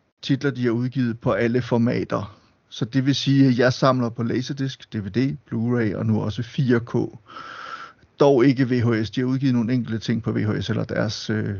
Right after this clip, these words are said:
øh, hvad hedder det, det firma, der, der kom før Criterion, som var en del af det, har udgivet nogle enkelte ting på V H S og sådan noget. Men, men det er også ligesom sådan en,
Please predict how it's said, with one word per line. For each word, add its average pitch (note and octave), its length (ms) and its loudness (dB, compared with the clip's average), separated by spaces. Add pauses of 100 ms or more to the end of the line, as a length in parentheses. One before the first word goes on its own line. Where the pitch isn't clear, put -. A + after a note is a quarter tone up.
(100)
øh, - 180 -6
hvad G2 120 -6
hedder G2+ 180 -2
det, G2+ 240 -4 (800)
det A#2 80 0
firma, A#2 340 2
der, A2 340 0
der A2+ 60 0
kom A2 280 0
før - 360 0
Criterion, A2+ 640 -2
som G2 160 -8
var A2+ 80 2
en A2+ 60 0
del A#2+ 280 -2
af A2 100 0
det, G#2+ 80 -2
har F#2 320 0
udgivet A2+ 420 0
nogle G#2 220 0
enkelte A2 320 -2
ting A#2+ 240 -6
på A2 120 -6
V A2+ 60 -2
H G2+ 300 0
S G2+ 100 -6
og G#2 80 -8
sådan G#2 200 -4
noget. G#2 200 -4
Men, C3 480 4 (480)
men C3 120 2
det E3+ 140 6
er F3 60 10
også E3+ 180 6
ligesom F3 240 2
sådan E3 220 2
en, A#2+ 400 0